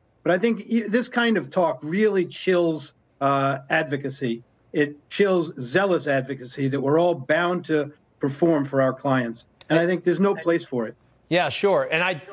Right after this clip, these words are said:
Speaker 2: would imagine it would be an honor and people would want to represent the president, but it seems like they've made it so difficult for the lawyers. You know, law firms start to freak out. "Oh my gosh, what will that mean? Will our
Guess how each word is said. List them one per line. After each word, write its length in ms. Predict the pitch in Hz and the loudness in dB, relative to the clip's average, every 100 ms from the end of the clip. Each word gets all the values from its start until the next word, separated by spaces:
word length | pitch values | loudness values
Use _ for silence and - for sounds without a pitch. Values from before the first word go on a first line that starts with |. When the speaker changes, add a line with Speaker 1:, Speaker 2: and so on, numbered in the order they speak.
| 202 | -2
Speaker 2:
would 160 | 165 | 0
imagine 400 | 170 185 240 190 | 0 -2 -2 -4
it 40 | 160 | -2
would 220 | 175 135 | -2 -2
be 220 | 247 277 | -2 0
an 80 | 220 | 0
honor 300 | 131 120 113 | 0 -2 -4
and 120 | 117 | -6
people 260 | 143 220 214 | -4 -2 0
would 120 | 156 | 0
want 240 | 147 240 254 | 0 0 0
to 40 | |
represent 440 | 175 143 123 127 | 0 -2 -2 -4
the 60 | 107 | -4
president, 480 | 135 131 123 123 113 | -2 -2 -2 -4 0
but 260 | 147 143 - - - | 0 -2 -10 -20 -12
it 100 | 139 | -10
seems 380 | - 226 254 175 | -2 0 0 2
like 240 | 185 175 160 | 0 0 -2
they've 180 | 147 | -2
made 220 | 139 156 139 | 0 -2 -2
it 100 | 113 | -2
so 240 | 180 190 | -2 -2
difficult 460 | 147 170 165 175 170 | 0 -2 0 -4 -2
for 80 | |
the 100 | 151 | -2
lawyers. 480 | 139 131 135 135 123 | 0 0 2 0 -2
You 60 | 127 | -2
know, 80 | 98 | -2
law 280 | 107 127 | 0 0
firms 360 | 135 135 131 113 | 0 -2 -4 -2
start 240 | 135 127 - | -2 -2 0
to 240 | 120 104 - | 0 -2 -6
freak 380 | - 117 123 123 | -6 -4 -2 0
out. 220 | 127 117 | 0 0
"Oh 160 | 127 131 | -2 -2
my 160 | 113 | -2
gosh, 340 | 104 123 123 120 | 0 -2 -2 -2
what 140 | 127 | -2
will 80 | 135 | 0
that 180 | 120 113 | -2 -2
mean? 220 | 123 123 | -4 0
Will 160 | 120 | 0
our 120 | 113 | 0